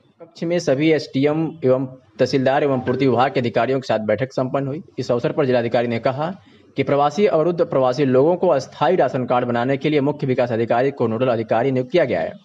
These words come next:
जो जिला पूर्ति अधिकारी एवं अन्य अधिकारियों से लाभार्थियों की सूची का सत्यापन कराएंगे। जिलाधिकारी ने बताया कि प्रवासी अवरुद्ध प्रवासियों को प्रति यूनिट पाँच किलोग्राम निःशुल्क खाद्यान्न एवं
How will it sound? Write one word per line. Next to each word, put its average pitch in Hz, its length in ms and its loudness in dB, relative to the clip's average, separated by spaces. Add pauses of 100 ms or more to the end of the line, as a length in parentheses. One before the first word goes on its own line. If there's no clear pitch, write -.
(420)
जो 139 140 0
जिला 160 220 2
पूर्ति 175 280 0
अधिकारी 151 400 2
एवं 160 280 0
अन्य 175 220 0
अधिकारियों 135 460 0
से 156 180 0
लाभार्थियों 127 600 0
की 147 80 -6
सूची 131 280 -6
का 117 280 -2 (340)
सत्यापन 147 480 -2
कराएंगे। 92 460 -2 (2000)
जिलाधिकारी 165 440 0
ने 214 80 2
बताया 190 300 2
कि 202 120 -2
प्रवासी 175 380 2
अवरुद्ध 185 320 2
प्रवासियों 180 480 2
को 190 220 2
प्रति 165 400 0
यूनिट 185 280 2
पाँच 185 260 0
किलोग्राम 143 380 2
निःशुल्क 147 400 -2
खाद्यान्न 139 320 0
एवं 135 260 0